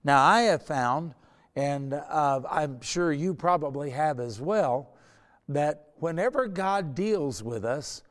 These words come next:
it's always best to do your repenting now. Somebody said, "If you have to eat crow,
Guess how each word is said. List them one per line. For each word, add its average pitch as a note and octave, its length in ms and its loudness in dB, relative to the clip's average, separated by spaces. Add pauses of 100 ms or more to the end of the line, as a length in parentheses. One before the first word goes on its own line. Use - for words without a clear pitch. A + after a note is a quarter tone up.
(260)
it's C#3 220 -2
always A3 600 6
best F#3+ 580 -2
to D#3+ 100 -4
do G3+ 320 0
your F#3 260 0
repenting D#3+ 1000 -4
now. C#3+ 540 -2 (320)
Somebody F#3 440 0
said, C#3+ 400 -4 (280)
"If E3+ 180 -2
you D#3+ 80 -2
have A#3 280 0
to G#3+ 80 -2
eat F#3+ 340 -4
crow, C#3+ 500 4